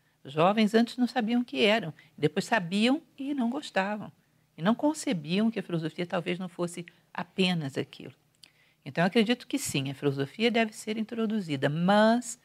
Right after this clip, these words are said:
é importante saber que tipo de filosofia estamos falando. Filosofia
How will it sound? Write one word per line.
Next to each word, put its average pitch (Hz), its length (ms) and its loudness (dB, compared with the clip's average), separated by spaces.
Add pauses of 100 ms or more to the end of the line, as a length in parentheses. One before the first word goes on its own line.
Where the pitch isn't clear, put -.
(240)
é - 80 -8
importante 175 420 -6
saber 170 220 -6
que 190 140 -10
tipo 247 400 -8
de - 80 -14
filosofia 139 460 -10
estamos 135 320 -16
falando. - 420 -10 (400)
Filosofia 190 760 -4